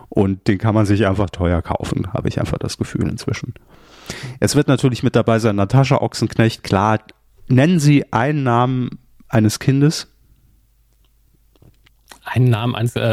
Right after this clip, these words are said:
Speaker 2: äh, Jimmy Blue.
Speaker 1: Richtig,
Speaker 2: Ist
Speaker 1: Jimmy
Speaker 2: kein
Speaker 1: Blue.
Speaker 2: Kind mehr, muss man dazu sagen, ja, ähm, aber ist ein Ochsenknecht-Nachwuchs.
Speaker 1: Ein Ochsenknecht. Jimmy Blue, um genau zu sein, hat sich ja jetzt erst getrennt von, von hier diesem Reality, äh, Sternchen.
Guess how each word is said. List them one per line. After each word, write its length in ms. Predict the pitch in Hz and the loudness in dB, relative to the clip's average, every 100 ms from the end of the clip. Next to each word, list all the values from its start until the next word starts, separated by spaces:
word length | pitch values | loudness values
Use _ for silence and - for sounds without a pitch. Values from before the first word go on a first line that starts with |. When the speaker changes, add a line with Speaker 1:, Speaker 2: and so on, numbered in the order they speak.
| 107 104 104 101 | -2 -2 -2 -2
Speaker 2:
äh, 40 | 101 | -4
Jimmy 260 | 113 131 131 | -2 0 0
Blue. 220 | 113 104 - 95 | 0 -4 -6 -10
Speaker 1:
Richtig, 680 | 90 110 - - 85 - | -6 -6 -6 -10 -10 -2
Speaker 2:
Ist 60 | 123 | 0
Speaker 1:
Jimmy 140 | 110 | 2
Speaker 2:
kein 120 | 120 | 2
Speaker 1:
Blue. 140 | 117 127 | 4 6
Speaker 2:
Kind 240 | 175 - | 4 0
mehr, 240 | 117 110 120 | -2 -2 -2
muss 180 | 131 | -2
man 140 | 143 117 | 0 0
dazu 320 | 117 - 135 | -2 -4 -2
sagen, 500 | 113 98 101 120 120 | -2 -4 -4 -2 -2
ja, 300 | 98 110 127 - | -2 -2 -4 -2
ähm, 360 | 98 101 101 - | -2 -2 -4 -4
aber 260 | 98 98 | -4 -4
ist 100 | - | -4
ein 120 | 117 113 | -2 -2
Ochsenknecht-Nachwuchs. 960 | 110 - 117 110 - 95 90 - 76 | -2 -4 -2 -4 -2 -4 -6 -10 -2
Speaker 1:
Ein 320 | 110 110 113 | 0 2 2
Ochsenknecht. 800 | - 101 - 92 - 85 - - - | 0 -4 -4 -6 -2 -4 -4 -2 0
Jimmy 200 | 127 117 | 2 2
Blue, 260 | - 120 | 2 4
um 140 | 110 104 | 4 2
genau 260 | 95 101 | 2 0
zu 140 | 110 113 | 0 0
sein, 320 | 104 101 90 | 2 2 0
hat 120 | 117 | -2
sich 180 | 135 131 | 0 2
ja 60 | 120 | 2
jetzt 120 | - | 2
erst 240 | 104 - | -2 -2
getrennt 420 | 107 - 110 113 | -4 0 0 0
von, 400 | - 104 101 98 | 0 -2 0 -4
von 220 | 98 107 98 | -2 0 2
hier 160 | 107 | 2
diesem 220 | 101 101 | 2 2
Reality, 580 | 95 95 113 - 107 104 | 2 2 0 0 2 2
äh, 1000 | 92 - - - 101 98 - 69 - - | 2 -2 -2 0 0 -2 -2 -4 -4 -6
Sternchen. 760 | - - 98 95 - 95 98 | -4 -2 -2 -2 -2 0 -2